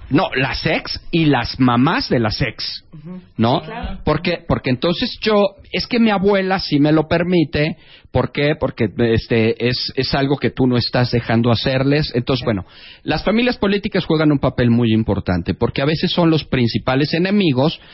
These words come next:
Speaker 1: de la posibilidad de manejar las cosas con los hijos.
Speaker 2: Por eso, resúmeme el tema de la educación en dos segundos. Entonces, ¿qué haces? ¿Cada quien educa a sus hijos como se le ronca la gana?
Speaker 1: Yo creo que cada,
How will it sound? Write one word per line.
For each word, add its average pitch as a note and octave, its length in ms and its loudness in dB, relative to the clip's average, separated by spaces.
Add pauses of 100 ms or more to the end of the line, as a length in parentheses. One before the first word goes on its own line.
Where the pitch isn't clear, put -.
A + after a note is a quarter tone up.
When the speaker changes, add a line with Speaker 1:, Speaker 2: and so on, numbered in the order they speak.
(140)
Speaker 1:
de C3 220 -2
la D#3 140 2
posibilidad A#2 420 0
de C3+ 60 0
manejar A#2+ 340 0
las B2+ 120 0
cosas A2 280 -2
con G2 160 -2
los E2+ 180 -6
hijos. F2 120 -6
Speaker 2:
Por G3 140 0
eso, E3+ 160 -4
resúmeme B3+ 540 2
el G#3 100 0
tema G#3+ 220 0
de G3 60 2
la F#3 60 4
educación F3 420 2
en E3+ 100 2
dos D#3 160 -2
segundos. G3+ 420 0
Entonces, E3+ 300 -2
¿qué A#3+ 100 0
haces? A#3+ 360 0
¿Cada G3+ 240 0
quien G#3+ 260 2
educa F3 240 0
a E3+ 40 -2
sus E3 200 -6
hijos - 180 -2
como D#3 160 -2
se D3 120 -4
le C#3 100 0
ronca F3+ 300 0
la D#3 120 4
gana? E3 380 0
Speaker 1:
Yo F#3 240 0
creo B3 180 0
que B3 120 -2
cada, G#3 320 0